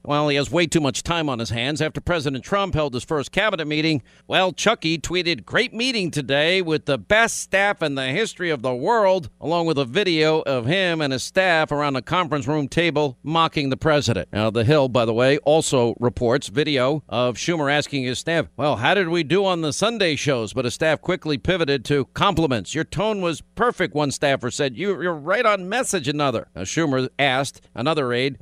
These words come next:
"How his hair looked?" To which the staffer replied, "You have great hair. Nobody has better hair than you." You know what? He thinks he's funny, Senator Crybaby. Can you please find a better way to work for the American taxpayer? May-, maybe you should be buying yourself some <laughs> Kleenex.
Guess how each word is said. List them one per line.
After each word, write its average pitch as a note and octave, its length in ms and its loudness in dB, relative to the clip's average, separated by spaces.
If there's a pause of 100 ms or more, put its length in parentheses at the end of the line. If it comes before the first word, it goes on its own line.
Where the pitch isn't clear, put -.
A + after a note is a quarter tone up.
(200)
"How D#3+ 160 0
his C#3+ 140 -2
hair A3 260 0
looked?" C3+ 280 -2
To D3 80 -4
which D3 200 -2
the - 100 -6
staffer E3 460 0
replied, C#3 540 0
"You G3 160 0
have F3+ 180 0
great A3 260 2
hair. E3 220 4
Nobody G#3 320 0
has E3+ 160 -2
better D#3+ 300 0
hair C#3+ 220 2
than C3 180 0
you." A#2 320 0
You - 80 -4
know F3 120 2
what? E3+ 220 2
He C#3+ 140 0
thinks E3+ 240 -2
he's C#3 160 -2
funny, D3+ 280 2
Senator C3 340 2
Crybaby. B2 640 2 (120)
Can G3+ 140 0
you G3+ 100 6
please A3 560 0
find F3 420 0
a C3+ 60 4
better D3 420 2
way B2 680 0
to C3+ 120 0
work C#3 380 4
for C3 100 -4
the A2+ 120 0
American A#2 460 2
taxpayer? A2 580 4
May-, A3 180 4
maybe A3 380 0
you G3+ 140 0
should C#3 200 -2
be C#3 80 4
buying D3+ 380 2
yourself D3 400 0
some C3 180 -4
<laughs> - 0 -
Kleenex. F#3 640 0